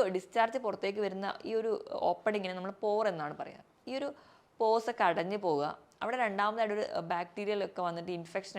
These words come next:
ഉണ്ടാവുക, ഇങ്ങനെയാണ് നമുക്കൊരു പഴുത്ത മുഖക്കുരു ഉണ്ടാവുന്നത്. അപ്പം എവിടെയൊക്കെ ഒരു ബ്ലോക്ക് ഉണ്ടാവുന്നത് അത് പല കാരണങ്ങൾ കൊണ്ട് ഉണ്ടാവുന്നുണ്ട്. ചിലപ്പോൾ നമ്മുടെ ഫുഡ് കൊണ്ടോ അല്ലെങ്കിൽ നമ്മുടെ, ആ, സ്-, എയർ എൻവയോൺമെന്റ് കൊണ്ടോ ഒക്കെ ആവാം. അതുകൊണ്ടൊക്കെയാണ് നമുക്ക് പ്രധാനമായിട്ടും മുഖക്കുരു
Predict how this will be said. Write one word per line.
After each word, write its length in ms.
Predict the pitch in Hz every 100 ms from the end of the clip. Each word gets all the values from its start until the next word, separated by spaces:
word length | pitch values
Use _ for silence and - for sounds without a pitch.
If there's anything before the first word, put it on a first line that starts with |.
| 160
ഉണ്ടാവുക, 340 | 151 143 135 - - - _ - 240
ഇങ്ങനെയാണ് 440 | 262 285 226 202 -
നമുക്കൊരു 320 | 185 190 202 190
പഴുത്ത 340 | 175 190 190 226
മുഖക്കുരു 360 | 170 156 170 170
ഉണ്ടാവുന്നത്. 460 | 135 131 131 143 156 _ _ _ - -
അപ്പം 220 | 196 196 - 170
എവിടെയൊക്കെ 440 | 165 175 202 202 233
ഒരു 80 | 233 202
ബ്ലോക്ക് 260 | 185 180 202
ഉണ്ടാവുന്നത് 340 | 190 185 196 190
അത് 80 | 190
പല 100 | 185 196 190
കാരണങ്ങൾ 380 | 175 185 202 202
കൊണ്ട് 140 | 208 185
ഉണ്ടാവുന്നുണ്ട്. 520 | 170 170 175 165 156 - - - - _ -
ചിലപ്പോൾ 180 | 233 240
നമ്മുടെ 140 | 240 220
ഫുഡ് 220 | 190 180
കൊണ്ടോ 180 | 175 180 175
അല്ലെങ്കിൽ 200 | 185 180
നമ്മുടെ, 180 | 185 - - 165
ആ, 20 | 165 165
സ്-, 140 | - - - - - - -
എയർ 100 | 185 185
എൻവയോൺമെന്റ് 500 | 180 190 190 190 185
കൊണ്ടോ 160 | 170 180 180
ഒക്കെ 180 | - 185
ആവാം. 180 | 135 - - _ _ -
അതുകൊണ്ടൊക്കെയാണ് 560 | 226 269 277 277 240 240
നമുക്ക് 160 | 233 220
പ്രധാനമായിട്ടും 500 | 185 185 185 190 202
മുഖക്കുരു 400 | 170 170 185